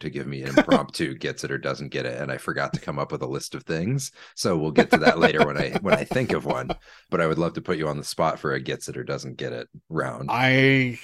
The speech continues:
Speaker 2: uh, this is, um, please do this to me, and if we don't get to it over this call, please call me back. Uh, that sounds like a lot of fun.
Speaker 1: Yeah, um, I, I, I do, I do remember you putting those on Facebook, and they're a great, they're, they're just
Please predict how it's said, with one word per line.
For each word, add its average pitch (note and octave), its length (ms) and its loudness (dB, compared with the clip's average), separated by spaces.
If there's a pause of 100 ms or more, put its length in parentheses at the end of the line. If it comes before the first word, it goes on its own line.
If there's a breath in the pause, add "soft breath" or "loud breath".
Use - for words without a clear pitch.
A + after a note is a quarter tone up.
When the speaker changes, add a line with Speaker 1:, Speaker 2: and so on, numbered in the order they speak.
Speaker 2:
uh, A2+ 360 4
this C3 340 2
is, A2 500 0
um, A2 560 4 (200)
please D3 520 6
do B2+ 240 6
this A2+ 260 4
to A2+ 120 -2
me, G2+ 420 0 (100)
and A2+ 160 -2
if A2+ 200 -2
we A#2 120 2
don't B2 200 4
get A#2+ 180 0
to A2 160 0
it G#2+ 100 2
over G#2+ 240 -2
this G#2+ 160 -6
call, G#2+ 240 0
please G#2+ 260 -4
call A2 200 -2
me G2+ 140 -2
back. F#2+ 400 -6 (120)
Uh, G2 360 -10
that G2 200 -10
sounds F#2+ 280 -12
like F2+ 140 -14
a F2+ 40 -12
lot F#2 140 -10
of F2+ 100 -16
fun. F#2+ 200 -14 (260)
Speaker 1:
Yeah, E2 260 -2 (180)
um, D#2 540 0
I, F#2 160 4
I, - 300 2
I G2 140 4
do, G#2 280 2
I F#2+ 100 0
do G#2 140 -2
remember F#2 260 -2
you E2+ 100 -2
putting D#2+ 240 -6
those E2 160 -4
on D2+ 120 -4
Facebook, D2 420 -4
and C#2+ 120 -4
they're C#2 140 -2
a C2+ 80 -4
great, C2+ 420 -4 (180)
they're, D2 360 -4
they're C#2 240 -4
just - 360 -10